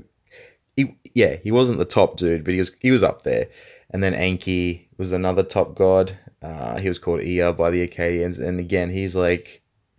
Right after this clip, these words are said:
just, he's not Enlil, but, you know, he's, like, a little bit below. He's probably, like, it's probably, like, the C E O, the C F O, and, you know, that, it's kind of like a, a business hierarchy where you got power, but you're not really ki-, killing it. And then, you know, you've got the, the moon god, Nana,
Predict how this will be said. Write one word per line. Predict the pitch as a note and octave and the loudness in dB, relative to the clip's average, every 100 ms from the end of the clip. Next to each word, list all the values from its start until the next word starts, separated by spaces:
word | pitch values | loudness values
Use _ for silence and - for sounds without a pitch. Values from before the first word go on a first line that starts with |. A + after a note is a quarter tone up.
| - | -12
just, | - A#2+ A#2+ - | -2 -2 -2 -8
he's | A2+ G#2+ | -8 0
not | B2 - | 0 2
Enlil, | G2+ F#2+ F#2+ F#2+ | 0 2 4 4
but, | F2+ | 2
you | F#2 | -2
know, | F#2 | 0
he's, | G2 G#2 | 0 2
like, | A2 | 2
a | |
little | G2+ G2+ | 2 2
bit | G2 F#2+ | 2 0
below. | F2+ F#2 F#2 F#2 F#2+ - - - - - - | 2 2 4 4 2 -4 -20 -20 -20 -20 -8
He's | G#2 | -6
probably, | - C3+ A#2+ | 2 4 6
like, | F#2+ - | 4 2
it's | F#2 | -6
probably, | - A#2+ | 0 2
like, | G2+ | 4
the | - | 2
C | - - F2+ F2+ | -4 0 2 4
E | |
O, | F2+ F2+ | 4 2
the | |
C | E2+ - E2 | 0 -2 -2
F | E2+ F2 | -2 -2
O, | E2+ E2+ E2+ | 0 0 -2
and, | E2 D#2+ D#2 | -6 -8 -8
you | E2 | -6
know, | E2+ | -2
that, | F2 F2+ - | -2 -2 -4
it's | G2+ | -6
kind | - C3+ | 0 2
of | G2 | 4
like | F#2+ F2 | 2 2
a, | F2+ E2+ E2 - | 0 -2 -4 -6
a | |
business | F2+ F#2+ F2 F2+ - | -6 -6 -6 -6 -6
hierarchy | F2+ E2 E2 E2 - E2+ | -2 -2 -2 -4 -6 0
where | F2+ | 0
you | G2+ | 4
got | A#2+ - | 2 2
power, | - F2 F2 F2 | -2 0 2 0
but | E2+ | -2
you're | E2+ | -4
not | F#2 E2 | -4 -2
really | F2 F2 | -2 -2
ki-, | - F#2 - | -6 -8 -8
killing | - D#2 C#2+ | -8 -10 -10
it. | D2+ - _ _ _ _ _ _ _ _ _ - - - _ - | -12 -14 _ _ _ _ _ _ _ _ _ -20 -20 -20 _ -6
And | G#2 | -2
then, | G#2+ G#2 G2+ | 0 2 2
you | F#2+ | 2
know, | F#2 F2+ | 2 2
you've | F2+ E2+ | 0 0
got | F#2 E2 - | 0 0 0
the, | F2 E2 | 0 0
the | F2+ | -2
moon | F#2+ F#2+ F#2+ F#2+ | -2 0 0 0
god, | F#2 F2+ F2+ | 2 4 2
Nana, | - F#2 F2+ F2+ F2+ F2+ F2+ F#2 | -2 -4 0 0 0 -2 -2 -4